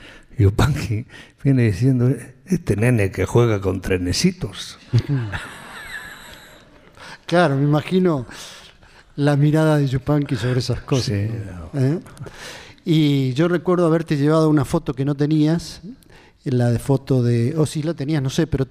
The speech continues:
Speaker 2: yo tenía una copia de cuando Troilo te invitó a cantar en Caño catorce.
Speaker 1: Sí, sí.
Speaker 2: ¿Eh? Que te dijo, "Gaita, subí".
Speaker 1: Sí, subí, gaita,
Speaker 2: Y
Speaker 1: sí,
Speaker 2: no
Speaker 1: dijo.
Speaker 2: pudiste negarte.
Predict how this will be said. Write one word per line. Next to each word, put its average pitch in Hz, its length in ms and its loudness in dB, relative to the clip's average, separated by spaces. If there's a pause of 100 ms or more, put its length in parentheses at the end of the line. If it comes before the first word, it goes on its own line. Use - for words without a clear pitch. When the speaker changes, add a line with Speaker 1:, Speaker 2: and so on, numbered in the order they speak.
Speaker 2:
yo 139 140 -2
tenía 139 220 0
una 131 160 -2
copia 147 420 -2 (640)
de 135 180 0
cuando 123 960 0
Troilo 143 360 2
te 135 80 -4
invitó 131 280 0
a 131 60 0
cantar 131 360 0
en 127 100 0
Caño 135 240 0
catorce. 131 600 -2 (580)
Speaker 1:
Sí, 104 340 2
sí. 90 260 -4 (220)
Speaker 2:
¿Eh? 156 400 0 (460)
Que 127 100 -4
te 123 140 -2
dijo, 127 420 2
"Gaita, 135 380 0
subí". 151 400 0
Speaker 1:
Sí, 101 220 -2
subí, 123 300 2
gaita, 95 500 -2
Speaker 2:
Y 139 80 -4
Speaker 1:
sí, 135 40 -2
Speaker 2:
no 156 100 2
Speaker 1:
dijo. 151 100 -6
Speaker 2:
pudiste 143 320 0
negarte. 123 520 0